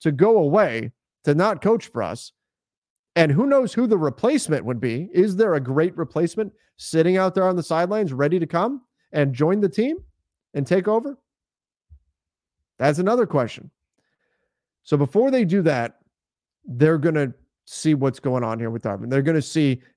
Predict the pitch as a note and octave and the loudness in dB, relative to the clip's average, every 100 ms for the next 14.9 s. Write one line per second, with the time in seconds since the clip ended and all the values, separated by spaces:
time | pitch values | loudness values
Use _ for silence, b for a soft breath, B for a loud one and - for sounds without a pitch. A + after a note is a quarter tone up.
0 | _ - D3 D#3+ D3+ D3+ C#3+ B2+ - B2+ | _ -2 0 2 0 2 0 -2 -2 -6
1 | - A#2+ A2 B2+ A#2+ C3+ C3 B2 C3 C3 | -4 -6 -4 -4 -2 0 0 0 0 0
2 | - C3 B2 A#2+ A#2 - A2 G#2+ A2 A2+ | 0 -2 0 0 -2 -4 -6 -6 -6 -8
3 | G2+ - - _ _ _ _ _ _ _ | -8 -12 -20 _ _ _ _ _ _ _
4 | _ _ _ C3 D3+ E3 - C#3+ A#2 F#2+ | _ _ _ 2 2 2 2 0 0 -4
5 | - - _ _ _ _ _ _ _ - | -10 -20 _ _ _ _ _ _ _ 0
6 | D#3 E3 D3+ D3 - C3 A2+ - _ _ | 2 2 0 -4 -4 -4 -4 -12 _ _
7 | _ _ _ _ _ _ _ _ _ _ | _ _ _ _ _ _ _ _ _ _
8 | _ - C#3+ D#3 D#3 - D3 C3 A#2 - | _ 0 2 2 0 -4 -2 -2 -2 -10
9 | _ _ _ B2+ B2+ B2+ B2+ _ _ _ | _ _ _ 0 0 0 -4 _ _ _
10 | - C3+ - C3+ A#2 C3 C3 A#2 A#2 A#2+ | -4 -2 -2 -4 -4 -6 -4 -2 -4 -6
11 | - A#2 A2+ - A2 A#2 G#2+ G#2+ - _ | -6 -4 -4 -6 -12 -8 -10 -12 -18 _
12 | _ _ _ _ - C3+ C3 D3+ C#3+ D3 | _ _ _ _ -4 0 2 2 2 -2
13 | B2+ C3+ B2+ B2 - B2+ B2+ A#2+ B2 A#2 | 0 -2 -2 -4 -4 -4 0 0 0 -4
14 | B2+ A#2 A2+ A2 B2 B2 B2 A#2+ - | -6 -6 -6 -4 -2 -4 -4 -10 -12